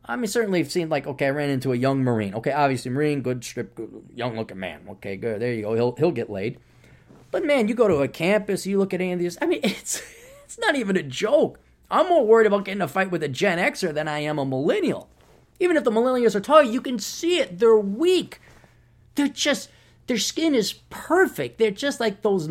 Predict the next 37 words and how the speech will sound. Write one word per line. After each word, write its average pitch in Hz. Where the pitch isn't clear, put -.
those 160
mice 185
that 151
groom 247
themselves 156
in 165
the 147
mice 277
experiment. 147
There's 180
n-, 214
they're 240
just, -
you, 240
you 233
could 196
think, 233
I 190
could 233
punch -
through 151
them. -
I -
mean, 220
I'm 240
a 220
s-, -
just, -
just 285
'cause 247
you 254
did 262
a 220
push-up 320
in 131
your 117
life. 107